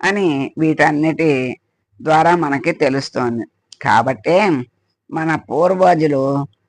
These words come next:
ఆయుర ఆరోగ్య ఐశ్వర్యాభివృద్ధ్యర్థం అని సంకల్పంలో చెప్పుకోవటంలో అనౌచిత్యం లేదని, శతమానం భవతి అంటూ మహనీయుల ఆశీస్సులు పొందటం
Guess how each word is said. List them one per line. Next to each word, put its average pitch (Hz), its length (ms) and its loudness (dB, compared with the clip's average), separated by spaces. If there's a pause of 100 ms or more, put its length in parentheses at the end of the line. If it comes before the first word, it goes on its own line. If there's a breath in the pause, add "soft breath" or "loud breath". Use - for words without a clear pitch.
(140)
ఆయుర 160 500 0
ఆరోగ్య 156 600 0 (120)
ఐశ్వర్యాభివృద్ధ్యర్థం 156 2000 4 (360)
అని 156 440 4 (400)
సంకల్పంలో 185 760 2
చెప్పుకోవటంలో 151 1040 0 (180)
అనౌచిత్యం 143 840 -2
లేదని, 131 600 -2 (420 soft breath)
శతమానం 180 1040 2
భవతి 165 500 4
అంటూ 151 340 0
మహనీయుల 156 720 -2
ఆశీస్సులు 147 720 0
పొందటం 143 640 -2